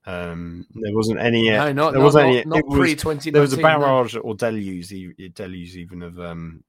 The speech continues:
Speaker 1: yeah, F A Qs to kind of keep ahead of. But if you were someone that didn't care about that, you were a lot more of a casual gamer, you could just take these things and be like, "Fine, this is it." I think there's a,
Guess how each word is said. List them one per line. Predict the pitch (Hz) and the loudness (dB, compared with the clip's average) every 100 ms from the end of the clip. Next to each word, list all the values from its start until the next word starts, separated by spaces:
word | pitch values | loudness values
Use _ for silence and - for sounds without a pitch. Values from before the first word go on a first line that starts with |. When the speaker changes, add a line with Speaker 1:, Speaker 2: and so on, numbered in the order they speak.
| _ | _
Speaker 1:
yeah, | 98 90 85 - | -10 -8 -6 -8
F | - | -8
A | 95 | -8
Qs | - 110 92 85 - | -8 -8 -8 -8 -10
to | 95 | -12
kind | 85 - 98 90 | -10 -8 -8 -8
of | - _ _ _ | -14 _ _ _
keep | - 123 101 | -10 -8 -8
ahead | 95 190 127 | -2 -2 0
of. | 85 - | -4 0
But | 151 117 82 | 2 2 0
if | 117 110 | -8 -14
you | - 127 | -12 -10
were | 120 | -10
someone | 107 123 107 | -8 -6 -6
that | 98 | -6
didn't | 101 85 | -8 -8
care | - 101 | -6 -4
about | 90 87 87 | -4 -6 -8
that, | 87 | -14
you | - 92 | -14 -16
were | 90 | -14
a | |
lot | 87 | -14
more | 82 85 | -12 -12
of | 82 | -14
a | |
casual | 85 - 87 85 | -16 -14 -14 -14
gamer, | 82 90 82 82 - - - _ _ | -10 -10 -10 -12 -16 -20 -20 _ _
you | 104 | -8
could | 113 | -2
just | 123 - | -2 0
take | 123 - | 0 -2
these | 92 - | -8 -10
things | 90 85 85 - | -8 -10 -12 -16
and | 95 92 | -16 -12
be | 90 | -10
like, | 90 85 78 _ _ | -8 -10 -12 _ _
"Fine, | - 98 80 76 _ - | -4 -4 -4 -8 _ -16
this | 113 - | -14 -12
is | 85 | -12
it." | 78 - _ - _ _ _ _ _ 104 | -12 -14 _ -20 _ _ _ _ _ -8
I | 101 _ | -8 _
think | - 135 113 - | -4 -2 -2 -8
there's | 107 104 98 92 | -8 -6 -6 -8
a, | 92 90 87 | -10 -10 -12